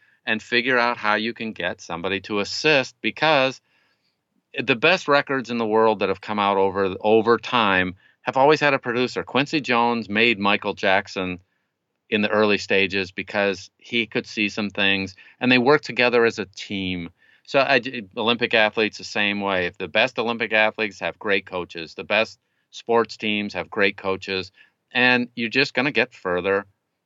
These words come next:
Uh, but if you are doing it all yourself, do as much of it as you can, as fast as you can, and as soon as you can, then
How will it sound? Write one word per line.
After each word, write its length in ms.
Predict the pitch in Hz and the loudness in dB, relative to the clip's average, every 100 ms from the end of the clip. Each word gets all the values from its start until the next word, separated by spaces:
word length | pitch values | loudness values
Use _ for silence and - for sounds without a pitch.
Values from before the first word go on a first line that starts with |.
| _ 104 | _ -6
Uh, 160 | 95 | -4
but 180 | 90 113 | 2 2
if 80 | 113 | 4
you 140 | 110 | 4
are 160 | 110 131 | 4 4
doing 200 | 143 147 | 2 2
it 60 | |
all 140 | 139 143 | 4 2
yourself, 460 | 139 - 151 190 - _ _ _ 104 | 0 -2 -2 -2 -8 _ _ _ -14
do 280 | 95 131 139 | -2 0 2
as 100 | 123 | 0
much 260 | 120 123 131 | 0 0 0
of 100 | 127 | -2
it 80 | 127 | -2
as 140 | 123 | -2
you 60 | 117 | -6
can, 260 | - 120 123 | -2 0 0
as 120 | - | -2
fast 340 | 113 113 123 | 0 0 -2
as 100 | 113 | -10
you 60 | 120 | -12
can, 340 | - 123 127 110 | -4 -2 0 -2
and 180 | 90 | -6
as 100 | 87 - | -8 -10
soon 420 | - - 175 156 | -8 -4 -2 0
as 180 | 98 95 | -2 -6
you 80 | |
can, 400 | 90 95 90 92 | -6 -4 -4 -4
then 340 | 87 98 101 | -4 -2 -2